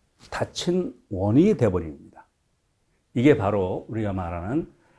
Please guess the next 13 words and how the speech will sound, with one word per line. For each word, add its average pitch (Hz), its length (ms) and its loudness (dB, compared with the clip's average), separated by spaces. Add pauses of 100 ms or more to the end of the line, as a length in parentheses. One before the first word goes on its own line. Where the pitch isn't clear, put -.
(140)
어, 85 340 -10
미래로 110 400 4
계속 95 320 0
가면 120 500 0 (160)
아까 98 300 -2
과거였던, 87 640 -4
과거로 95 380 -2
돌아오게 98 400 -2
되는 80 300 -10
경우죠. 69 380 -20 (580)
그래서 92 380 -8
이런, 151 800 6
어, 92 680 -8